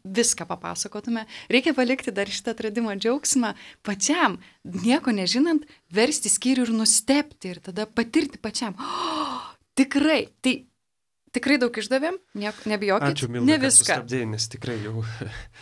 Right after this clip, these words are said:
Speaker 2: <laughs> yra, yra noras dalintis tuo džiau-, atradimų džiaugsmu, bet linkim patiem. Pavyzdžiui, dabar jau pasakočiau apie šeštą skyrių, apie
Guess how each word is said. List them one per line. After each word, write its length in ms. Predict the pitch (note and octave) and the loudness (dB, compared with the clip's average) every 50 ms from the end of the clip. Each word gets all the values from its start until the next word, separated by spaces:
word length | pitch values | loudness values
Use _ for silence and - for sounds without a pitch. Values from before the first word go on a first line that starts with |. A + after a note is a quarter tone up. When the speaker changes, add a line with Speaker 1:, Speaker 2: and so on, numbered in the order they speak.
| - - - - | -20 -18 -18 -18
Speaker 2:
<laughs> 880 | - - - - - - _ _ _ _ _ _ _ _ - C3 B2 C3+ | -20 -20 -20 -20 -20 -20 _ _ _ _ _ _ _ _ -6 -4 0 2
yra, 220 | B2+ C#3 C#3+ C#3+ C#3 | 4 4 4 4 2
yra 260 | C#3+ B2 C3 C3+ C3+ C#3+ - - - - E2 - - F#2 - _ _ _ - | 2 2 0 0 0 -2 -8 -20 -18 -16 -16 -16 -16 -18 -20 _ _ _ -20
noras 600 | - F#2 C3+ C3+ C#3+ D3+ D#3 D#3 D#3 D3 C#3 C#3+ | -14 -8 -2 2 4 6 6 6 4 4 2 2
dalintis 560 | B2+ C3+ C3 C#3 E3+ F3 E3 - C3 A2+ - - | 2 4 4 6 4 4 2 0 -2 -4 -2 0
tuo 180 | C3+ C3+ C3+ C3+ | 0 0 0 0
džiau-, 280 | B2 A#2+ C3 B2+ B2 B2 | 0 -2 -2 -2 -2 -4
atradimų 420 | - B2+ B2 A#2+ C#3 D3 C#3+ C3+ | -4 -4 -2 0 2 2 2 2
džiaugsmu, 460 | D3 C3+ B2+ A#2 A#2 - C#3 B2+ B2 A2 | 2 0 -2 -2 -2 -2 -2 -2 -2 -2
bet 360 | A2+ A2 A2+ A2 - - - | -4 -6 -6 -8 -12 -12 -10
linkim 600 | A#2+ A#2+ A#2+ A#2 A#2 A#2 B2 C3 C3+ - C#3 C3+ C#3 | -10 -8 -8 -8 -6 -6 -6 -6 -4 -4 -6 -6 -6
patiem. 480 | A#2 G#2+ A2 - C3 C3+ B2 A#2 A2+ A2+ - - - - - - - - - - - - _ _ _ _ _ _ _ _ _ - | -8 -10 -8 -6 -4 -4 -4 -6 -8 -10 -14 -16 -20 -20 -20 -20 -20 -20 -20 -20 -20 -20 _ _ _ _ _ _ _ _ _ -4
Pavyzdžiui, 300 | - B2 A#2 A#2+ B2+ B2+ | -2 -2 -2 -2 -2 -2
dabar 240 | A#2+ A#2 A2+ C3+ C#3+ | -2 0 2 2 2
jau 180 | C#3+ C#3 B2 A#2 A2+ A2+ A2 A2 A2+ - - - - - - - - A#2 A#2 A#2 A#2+ A#2+ B2 - _ _ _ _ A#2+ | 2 2 0 0 -2 -2 -4 -6 -8 -10 -14 -16 -18 -18 -20 -20 -18 -16 -16 -16 -16 -18 -20 -20 _ _ _ _ 0
pasakočiau 600 | A#2+ A#2 - - C3 - C3 B2 - - B2+ A#2+ | 0 0 0 -2 -2 -4 -4 -4 -2 -2 -2 -2
apie 160 | A#2 B2 A2+ | -2 -2 -2
šeštą 400 | A2+ - D#3 D#3+ D#3+ - - A#2+ - | 2 4 4 4 4 2 -2 -4 -4
skyrių, 360 | - - A#2 A#2 A2+ A#2 A2+ | -4 -6 -6 -6 -4 -4 -4
apie 220 | A2 A2 - A#2 | -6 -6 -6 -6